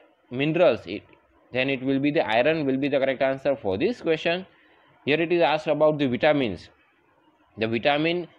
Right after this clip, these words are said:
that is not present in the milk is vitamin C. Vitamin C is known as the ascorbic acid or ascorbate.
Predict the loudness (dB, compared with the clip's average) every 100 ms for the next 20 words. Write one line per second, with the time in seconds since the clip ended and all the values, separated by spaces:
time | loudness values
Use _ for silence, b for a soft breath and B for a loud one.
0 | -4 -2 0 0 0 0 -2 0 -2 -2
1 | 0 0 0 0 -2 0 2 2 -2 -2
2 | -2 0 -4 -12 -4 -2 -2 -2 0 2
3 | 2 0 0 0 0 -2 0 0 0 0
4 | -2 0 0 2 0 0 -2 2 0